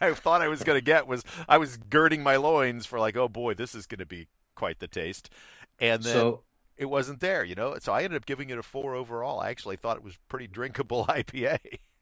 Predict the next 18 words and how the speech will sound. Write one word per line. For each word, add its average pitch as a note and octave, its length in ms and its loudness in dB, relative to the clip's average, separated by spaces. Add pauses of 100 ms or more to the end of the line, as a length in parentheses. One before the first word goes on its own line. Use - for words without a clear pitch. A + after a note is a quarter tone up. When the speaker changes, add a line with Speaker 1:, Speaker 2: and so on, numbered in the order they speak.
(440)
Speaker 2:
I B2+ 200 4
gave D#3 280 0
it C3 80 2
a A2+ 60 -2
four A2+ 340 0
as G2+ 160 0
well. G2 500 0
I G#2+ 120 2
really A2+ 500 6
enjoyed G2+ 480 2
this F#2 160 -2
beer. F#2 500 0
My F#2+ 260 2
first B2 280 4
impression G2+ 340 2
was F#2+ 140 -2
like, F2+ 160 0
"Wow," F2 680 2